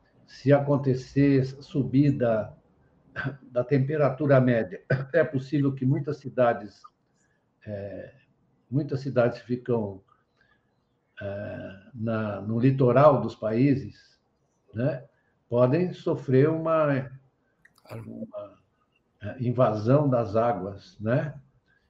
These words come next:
E isso não é uma coisa que está fora de, de perspectiva, não. Só os, os negacionistas do, do clima que insistem nisso.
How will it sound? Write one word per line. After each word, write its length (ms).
E 140
isso 240
não 180
é 160
uma 240
coisa 440
que 500
está 380
fora 320
de, 340
de 120
perspectiva, 800
não. 280
Só 420
os, 340
os 180
negacionistas 920
do, 380
do 120
clima 460
que 460
insistem 640
nisso. 360